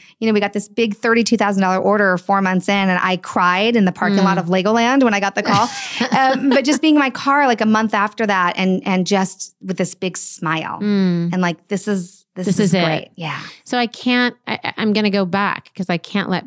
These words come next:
Speaker 2: that go, what you just said about the dark moments. Can you just kind of word to the wise, can you share with us what dark moments either you've had or we can anticipate as h-,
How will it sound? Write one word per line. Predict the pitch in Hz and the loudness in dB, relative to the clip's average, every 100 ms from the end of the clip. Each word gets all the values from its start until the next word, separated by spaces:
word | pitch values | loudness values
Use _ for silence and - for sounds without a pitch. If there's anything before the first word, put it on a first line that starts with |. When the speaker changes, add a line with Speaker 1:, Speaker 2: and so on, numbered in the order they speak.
| - 302 _ | -12 -20 _
Speaker 2:
that | 185 165 - | -6 -6 -4
go, | 165 156 | -2 -2
what | 147 151 | -2 -4
you | 170 | -4
just | 165 170 - | -4 -8 -6
said | 170 147 | -4 -2
about | 160 156 147 | -2 -4 -4
the | 165 | -6
dark | 156 151 147 | -2 -2 -2
moments. | 160 147 139 127 - | -2 -2 -2 -6 -14
Can | - 220 214 | -4 0 2
you | 240 269 269 | 4 4 2
just | 208 214 - _ - | 0 -6 -8 _ -6
kind | 196 220 | -2 -2
of | 185 | 0
word | 180 190 180 | 0 0 -2
to | 185 | -6
the | 175 | -4
wise, | 151 - 80 71 170 - | -4 -4 -4 -6 -10 -6
can | 196 190 | -2 0
you | 196 | 2
share | 190 - 170 170 | 0 0 0 2
with | 170 | 0
us | 170 170 - - - - _ | 0 -2 -6 -20 -20 -20 _
what | 185 180 202 - | -4 -2 -2 -2
dark | 196 180 | -4 -2
moments | 185 175 175 165 165 - _ _ - - | -2 -2 0 -2 -4 -12 _ _ -20 -6
either | 190 185 | -2 0
you've | 185 185 | 2 0
had | 156 185 190 202 196 | 0 -2 0 0 0
or | 170 | -2
we | 175 185 | -2 -4
can | 180 160 | -4 -4
anticipate | 151 156 170 - 165 - 107 - - - - | -4 -6 -12 -12 -8 -6 -8 -10 -18 -14 -4
as | 175 170 | 0 0
h-, | 170 | 0